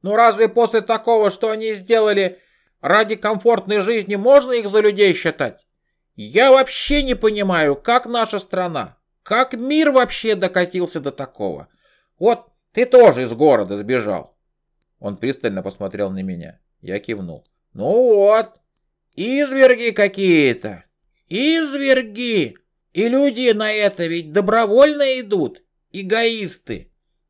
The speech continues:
Разве можно за комфорт отдавать самое дорогое?" Когда это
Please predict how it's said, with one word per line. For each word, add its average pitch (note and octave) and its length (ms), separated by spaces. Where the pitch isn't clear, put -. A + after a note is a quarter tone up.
Разве G#3 420
можно A#3+ 680
за D#3+ 180
комфорт A#3+ 720
отдавать G3+ 540
самое G#3 500
дорогое?" A3+ 840
Когда G#3 440
это A#3 420